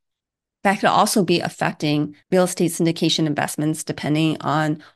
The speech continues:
what market you're invested in. Another issue that can happen at any time are problems with property management. And this may just be another contributing factor.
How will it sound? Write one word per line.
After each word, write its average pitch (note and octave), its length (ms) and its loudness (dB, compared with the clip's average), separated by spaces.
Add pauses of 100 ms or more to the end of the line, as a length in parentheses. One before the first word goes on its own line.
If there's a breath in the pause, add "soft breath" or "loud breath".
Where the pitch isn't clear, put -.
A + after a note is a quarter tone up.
what D3+ 160 4
market D#3+ 320 2
you're E3 100 2
invested D#3+ 440 -2
in. - 260 -10 (1300)
Another A#3+ 320 6
issue G#3+ 320 4
that D#3 160 0
can F3+ 160 2
happen E3+ 460 0 (200 loud breath)
at E3+ 120 0
any D4+ 240 6
time C#3 380 -4 (240 loud breath)
are F#3+ 420 4 (180)
problems F#3 360 2
with F3+ 80 -2
property E3 360 -2
management. D3+ 600 -4 (680)
And G3 200 2
this A3 160 0
may G#3+ 160 4
just A3 220 0
be A3 100 2
another F#3+ 320 2
contributing D#3+ 600 -2
factor. - 520 -4